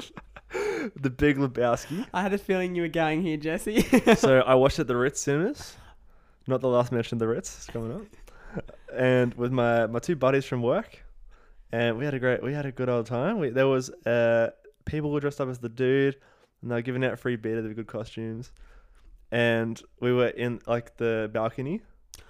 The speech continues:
Speaker 1: in the front, front row of the
Speaker 2: Ooh,
Speaker 1: balcony.
Speaker 2: the, like, y-, y-, oh, that's good.
Speaker 1: Yeah,
Speaker 2: Yeah, yeah, yeah,
Speaker 1: good
Speaker 2: nice.
Speaker 1: seats. And they were giving out five dollars,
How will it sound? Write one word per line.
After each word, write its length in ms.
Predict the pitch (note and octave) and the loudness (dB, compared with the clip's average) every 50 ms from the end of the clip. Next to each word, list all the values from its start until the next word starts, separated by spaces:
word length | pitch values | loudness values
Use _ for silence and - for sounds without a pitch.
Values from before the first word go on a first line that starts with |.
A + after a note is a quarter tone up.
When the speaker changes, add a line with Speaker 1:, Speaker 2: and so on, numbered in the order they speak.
| - - - - | -20 -18 -12 -8
Speaker 1:
in 60 | A#2+ | -8
the 60 | A#2 | -6
front, 240 | - B2 B2+ B2 D3+ D3+ | -4 -2 -2 -2 0 0
front 140 | C#3 C3 B2+ | 0 2 2
row 120 | C3 C3 B2 | 4 2 2
of 40 | |
the 80 | B2 - | 2 2
Speaker 2:
Ooh, 20 | |
Speaker 1:
balcony. 340 | - - - - D3 C#3 C#3+ | 2 0 0 0 -2 -2 -2
Speaker 2:
the, 80 | E3+ E3 | -2 0
like, 200 | F3 E3+ - - | -2 -4 -6 -6
y-, 180 | E3+ E3+ F3+ - | -14 -16 -16 -14
y-, 180 | G3 F#3+ F3+ E3+ F3 F3 D#3+ - - - | -12 -10 -10 -10 -10 -12 -20 -18 -14 -12
oh, 240 | E3+ E3 E3+ E3 - | -12 -8 -8 -8 -6
that's 180 | E3+ F3 - - | -6 -8 -8 -8
good. 280 | - D3+ D3+ D3+ A#2+ | -6 -4 -4 -2 -2
Speaker 1:
Yeah, 260 | A#2 A#2+ A#2+ A#2 A2+ | 0 2 2 4 4
Speaker 2:
Yeah, 80 | G#2+ - | 2 2
yeah, 460 | - D3 C#3+ C#3+ C#3+ C#3 C#3 C#3 C3+ | 0 0 0 0 0 -2 -2 -2 -4
yeah, 60 | B2 A#2+ | -4 -4
Speaker 1:
good 80 | - | -4
Speaker 2:
nice. 180 | C#3 C3+ A#2 G#2+ | -4 -2 -2 -2
Speaker 1:
seats. 220 | G2+ F#2+ - - - - - - - - | -4 -4 -8 -12 -20 -20 -20 -20 -10 -2
And 300 | - A#2+ B2 B2+ B2 A#2 F#2 | 0 2 4 2 2 2 2
they 100 | B2 B2+ | 4 4
were 100 | B2 B2 | 4 4
giving 280 | A#2+ D3 C#3 C#3+ C#3+ C3+ | 2 2 2 4 4 4
out 100 | A2+ - | 2 2
five 320 | - - C3 C#3 D3 B2 | 2 2 2 2 2 2
dollars, 400 | B2 A#2 A#2 B2 D3+ G3+ A3 - | 0 0 0 0 -2 -4 -6 -6